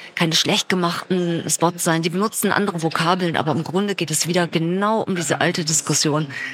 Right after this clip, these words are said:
dass auch Werbung in Podcasts die User nicht verschrecken soll, genauso wie die Radiomacher immer um hohe Qualität bei der Radiowerbung gekämpft haben und dieses Henne-Ei-Prinzip, ist Werbung ein Abschaltfaktor, aber wir brauchen ja die Werbung als privater Radiosender.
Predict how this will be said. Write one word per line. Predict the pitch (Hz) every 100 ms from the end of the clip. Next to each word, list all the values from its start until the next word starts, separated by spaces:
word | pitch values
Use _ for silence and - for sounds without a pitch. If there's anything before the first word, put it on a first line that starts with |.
| - -
dass | 160
auch | - 120 139
Werbung | 156 180 165
in | 151
Podcasts | 170 - - 180 175 - - -
die | 170 165 - - 117 101 -
User | 175 208 175
nicht | 151
verschrecken | - 143 - 160 202
soll, | 185 180 175 - - -
genauso | 165 170 175 156
wie |
die | 156
Radiomacher | 151 160 180 165 156 170 143
immer | 170 156
um | 156 160
hohe | 175 175 165 - - - -
Qualität | - 156 156 165 165
bei | 151
der | 143
Radiowerbung | 135 156 151 147 143
gekämpft | 131 - 139 - -
haben | 127 127
und | 139
dieses | 123 156 -
Henne-Ei-Prinzip, | 151 156 143 170 - 135 - - 131 - - - -
ist | 156
Werbung | 156 151 139
ein | 131
Abschaltfaktor, | 185 - 156 - 156 - 151 143
aber | 143 151
wir | 165
brauchen | 170 196 214 175
ja | 180 165
die | 165
Werbung | 160 160 151
als | 143 135
privater | - - 139 139 143
Radiosender. | 135 131 135 127 127 131